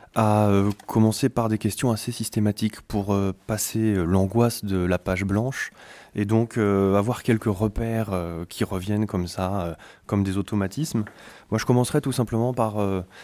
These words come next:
remarquer que c'est une question fermée, une question qui nous place tout de suite dans l'alternative «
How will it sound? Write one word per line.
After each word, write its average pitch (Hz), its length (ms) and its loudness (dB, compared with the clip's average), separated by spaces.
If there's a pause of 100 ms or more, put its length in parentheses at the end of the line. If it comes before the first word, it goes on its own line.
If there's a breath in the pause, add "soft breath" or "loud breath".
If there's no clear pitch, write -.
(160 loud breath)
remarquer 104 520 2
que 110 320 -2
c'est - 400 -4
une 104 100 4
question 117 380 -4
fermée, 104 560 0
une 104 100 2
question 107 340 -2
qui - 160 -8
nous 107 140 2
place 110 220 -4
tout 120 100 -6
de 107 60 -6
suite - 260 -6
dans 107 140 -2
l'alternative « 98 800 -2